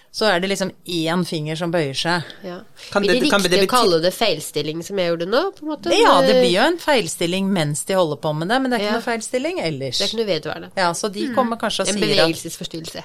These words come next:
Speaker 1: Ja, bevegelsesforstyrrelse.
Speaker 3: Men dette du sa, med, eh, hva kalte du det, musikerdystoni?
Speaker 1: Ja.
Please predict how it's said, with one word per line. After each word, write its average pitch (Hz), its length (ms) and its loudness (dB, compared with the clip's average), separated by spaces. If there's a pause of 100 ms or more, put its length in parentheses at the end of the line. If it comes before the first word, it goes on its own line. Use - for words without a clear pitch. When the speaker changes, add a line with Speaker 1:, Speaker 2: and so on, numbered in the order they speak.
Speaker 1:
Ja, 214 160 4
bevegelsesforstyrrelse. 147 1120 -4
Speaker 3:
Men 254 100 2
dette 262 140 2
du 240 160 0
sa, 226 160 2
med, 214 400 2
eh, 185 260 -2 (320)
hva - 80 -16
kalte 180 220 2
du 156 60 -2
det, 170 120 0
musikerdystoni? 165 1700 0
Speaker 1:
Ja. 339 160 6